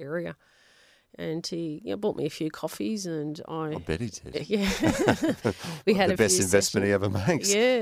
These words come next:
Speaker 1: we had a few <laughs> sessions, and he said, "Well, tell me more, tell me more. I read your, I read your work from the mines department," 'cause, you know, he had to
Speaker 2: Yeah.
Speaker 1: put together the stuff. And, and yeah, I s-, I sort of just gave him a few ideas, I think.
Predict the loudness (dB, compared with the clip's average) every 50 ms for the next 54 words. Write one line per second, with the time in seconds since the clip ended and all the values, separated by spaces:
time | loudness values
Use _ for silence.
0 | 0 -2 0 2 2 4 4 2 2 0 -2 0 2 2 2 2 2 2 0 2
1 | 2 2 2 2 2 0 2 0 0 0 2 2 2 2 2 0 -2 0 0 2
2 | 2 2 0 2 0 0 0 0 -2 0 0 0 2 2 2 2 4 4 4 4
3 | 4 4 4 4 2 2 2 2 2 2 2 2 2 0 0 0 0 0 0 -2
4 | -2 0 0 0 0 0 -2 -4 -10 -8 -6 -6 -4 -2 0 0 -2 -2 -6 -8
5 | -12 -10 -8 -8 -6 -6 -8 -10 -8 -10 -10 -8 -8 -8 -8 -8 -8 -8 0 2
6 | 2 2 2 0 -4 -10 -10 -12 -12 -12 -14 -16 -18 _ _ _ _ _ -16 -10
7 | -8 -8 -8 -8 -10 _ -18 -18 -18 _ -20 -20 -20 -20 -20 _ _ _ -20 -20
8 | -20 _ _ _ _ -4 0 0 2 2 0 0 0 0 0 0 -2 -2 -4 -6
9 | -8 -8 -8 -10 -10 -12 -14 -16 -14 -14 -16 -16 -16 -18 -20 -18 -18 -18 -16 -12
10 | -8 -6 -6 -4 -4 -6 -8 -10 -14 -16 -16 -14 -14 -14 -12 -8 -8 -6 -4 -4
11 | -4 -4 -4 -6 -6 -6 -8 -12